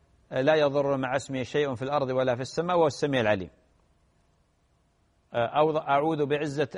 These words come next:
يقول عفوًا، يضع يده على جسمه يقول: "أعوذ بعزة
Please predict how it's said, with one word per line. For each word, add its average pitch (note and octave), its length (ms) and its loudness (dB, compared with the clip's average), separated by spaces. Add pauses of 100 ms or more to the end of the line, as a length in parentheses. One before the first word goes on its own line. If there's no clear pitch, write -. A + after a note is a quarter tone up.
يقول C#3 500 0
عفوًا، C3 280 0 (360)
يضع D#3 280 2
يده D3 220 4
على C#3 160 4
جسمه C#3+ 160 -2
يقول: C#3+ 160 -4
"أعوذ D3+ 460 2
بعزة D3+ 460 -2